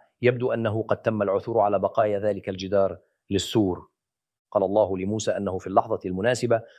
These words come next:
سيضرب بوقا ويدعو موسى والشعب للاقتراب من حدود الجبل، ولكن للبقاء خلف السور،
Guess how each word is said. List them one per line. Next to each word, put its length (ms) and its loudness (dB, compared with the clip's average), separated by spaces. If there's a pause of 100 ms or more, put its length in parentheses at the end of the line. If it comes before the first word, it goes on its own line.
سيضرب 380 4
بوقا 420 0
ويدعو 400 2
موسى 340 2
والشعب 520 4
للاقتراب 640 2
من 100 -4
حدود 260 -2
الجبل، 500 2 (260)
ولكن 500 6 (320)
للبقاء 520 6
خلف 300 -2
السور، 420 -8